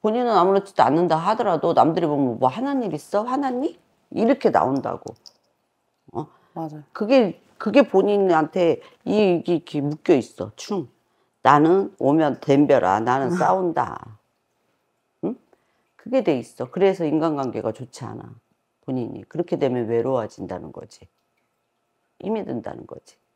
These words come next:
Speaker 1: 내 편이 없어지는 거지.
Speaker 2: 음.
Speaker 1: 어? 그래서 항상 그거를 조심해라. 그 충이라는 거. 그거를 잘라내야 되겠지.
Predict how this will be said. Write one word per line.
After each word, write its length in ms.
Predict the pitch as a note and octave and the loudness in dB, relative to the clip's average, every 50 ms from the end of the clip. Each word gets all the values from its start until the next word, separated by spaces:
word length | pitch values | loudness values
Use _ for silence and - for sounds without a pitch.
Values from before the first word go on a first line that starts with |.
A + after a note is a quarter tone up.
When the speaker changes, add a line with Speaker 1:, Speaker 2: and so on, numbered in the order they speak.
| _ _ - | _ _ 0
Speaker 1:
내 240 | A#2+ C#3+ D#3+ D#3 | 4 4 4 4
편이 420 | - - F#3 E3 E3+ G3+ A3+ E4 E4 - | 4 0 0 0 0 0 -4 -4 -6 -4
없어지는 520 | - A#2 - - - - - - - - | -4 -4 -4 -6 -12 -10 -10 -12 -14 -14
거지. 260 | - - - _ - _ _ _ _ _ _ _ - | -18 -20 -20 _ -20 _ _ _ _ _ _ _ -14
Speaker 2:
음. 680 | G3 F#3 F#3 F3+ F3+ F3 F3 F3 F3 F3 F3 F3+ F3 _ | -14 -12 -10 -10 -10 -10 -12 -12 -12 -12 -14 -14 -16 _
Speaker 1:
어? 120 | - F3 F#3+ _ _ _ _ _ _ | -12 -12 -12 _ _ _ _ _ _
그래서 360 | _ - - D#3 D#3+ D#3 - F3+ | _ -4 0 0 0 0 -2 -6
항상 580 | G3 - B3+ C4 B3+ C4+ C4+ D#4 C#4 C4+ C4 | -6 -4 -4 -4 -4 -4 0 0 0 0 -2
그거를 420 | B3 - D#3 C#3 D3+ B2+ B2+ B2+ A2+ | -4 -6 -2 0 0 0 0 -2 -6
조심해라. 440 | - A#2+ G#2+ - - E2+ D2 - _ - - - _ _ _ _ _ _ _ _ _ _ | -6 -10 -12 -12 -12 -14 -14 -14 _ -20 -20 -20 _ _ _ _ _ _ _ _ _ _
그 180 | - - B2+ - | -10 -10 -10 -10
충이라는 680 | - - - A#3+ C4 A#3+ G#3 - G#2+ G2+ G#2 - - | -10 -10 -6 -6 -4 -4 -4 -6 -6 -8 -8 -12 -12
거. 160 | - - - _ _ _ _ _ _ | -16 -20 -20 _ _ _ _ _ _
그거를 300 | - - B2+ B2+ A#2+ A#2+ | -6 -6 -4 -4 -4 -4
잘라내야 640 | - G#3 - C4+ D#4+ C#4+ G#3 C3 A#2+ C3 C#3+ D3 | -4 -4 -2 -2 -4 -4 -4 -4 -4 -4 -6 -6
되겠지. 680 | - - A#2+ C3 C3 _ _ - - A2 A#2 A#2+ A#2+ | -10 -10 -12 -12 -14 _ _ -14 -14 -14 -14 -16 -18